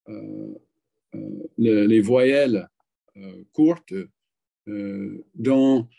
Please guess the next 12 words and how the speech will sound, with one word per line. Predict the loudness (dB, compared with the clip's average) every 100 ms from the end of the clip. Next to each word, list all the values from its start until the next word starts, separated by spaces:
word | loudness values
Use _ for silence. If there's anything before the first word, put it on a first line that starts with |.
| _
les, | 0 2 4 2 0 -8
euh, | -12 -12 -14
syllabes, | -16 -6 -2 0 0 -2 -4 -8 _ _ _ _ _ _ _ _ _ _ _ _
euh, | -20 -20 -18 0
ouvertes, | 0 2 2 0 -2 -4 -4 _ -20 _ _ -6
euh, | -6
prétoniques, | -2 0 2 2 0 -4 -16 -16 _ -8
quelque | -6 -4
chose | -4 -4 -6
qui | -10 -8
réduit | -6 -2 -2 -2 -8 -8 -14
systématiquement | -12 -10 -8 -8 -8 -12 -10 -6 -6 -8